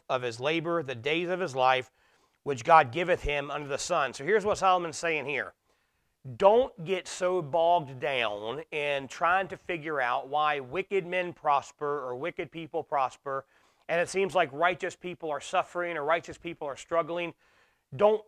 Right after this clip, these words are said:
don't bother with that. Don't, don't get bogged down in that. It's in God's hands. Our duty as a believer is to enjoy life.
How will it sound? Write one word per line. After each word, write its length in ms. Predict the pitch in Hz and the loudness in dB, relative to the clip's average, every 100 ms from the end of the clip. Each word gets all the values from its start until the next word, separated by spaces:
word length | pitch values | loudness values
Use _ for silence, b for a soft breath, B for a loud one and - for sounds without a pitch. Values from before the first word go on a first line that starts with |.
| - | -4
don't 240 | 196 196 156 | -2 0 6
bother 340 | 175 185 165 | 8 8 6
with 180 | 123 - | 2 -2
that. 200 | 98 73 151 | -6 -2 0
Don't, 280 | 180 190 | 0 0
don't 220 | 156 214 196 | 4 4 4
get 300 | 214 147 139 | -2 -2 4
bogged 360 | 185 190 165 | 6 8 4
down 280 | 170 175 160 | 0 0 0
in 100 | 135 | -2
that. 240 | 123 131 | -2 -2
It's 160 | 151 143 | -4 -8
in 200 | 143 127 | -8 -4
God's 440 | 143 156 214 185 | 0 2 2 0
hands. 720 | 127 190 156 120 117 156 143 - _ _ _ _ | -4 -6 -6 -8 -10 -12 -12 -18 _ _ _ _
Our 240 | 170 202 220 | 8 8 8
duty 400 | 151 185 185 175 | 4 -4 0 -2
as 100 | 160 | -2
a 60 | |
believer 640 | 143 147 165 196 147 123 139 | -4 -4 -4 -4 -4 -4 -4
is 220 | 139 135 | -6 -8
to 160 | - 170 | -8 -8
enjoy 340 | 151 196 214 | -6 -8 -2
life. 480 | 226 285 - _ | -2 -4 -10 _